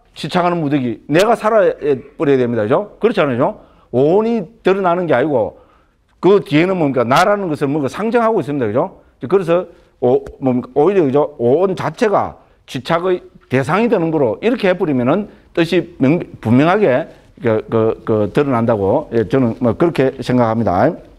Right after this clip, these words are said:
자, 그래서, 그죠? 그래서 부-, 분명히 여기서, 그죠?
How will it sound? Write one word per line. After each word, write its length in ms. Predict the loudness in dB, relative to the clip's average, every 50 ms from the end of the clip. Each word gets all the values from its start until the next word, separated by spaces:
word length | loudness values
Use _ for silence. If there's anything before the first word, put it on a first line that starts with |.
| _ _ _ _ _ _ _ _ _ _ -20 -10 -6
자, 80 | -4 -2
그래서, 260 | 0 0 0 2 0 0
그죠? 300 | 2 2 2 0 0 -4 -10 -20 -20 -20 -20 -20 _ -2
그래서 240 | -2 0 0 -2
부-, 240 | -4 -6 -12 -14 -16 -12 -4
분명히 300 | 0 2 4 4 4 4
여기서, 280 | 4 2 2 0 -2 -2
그죠? 360 | 0 0 0 0 0 -2 -6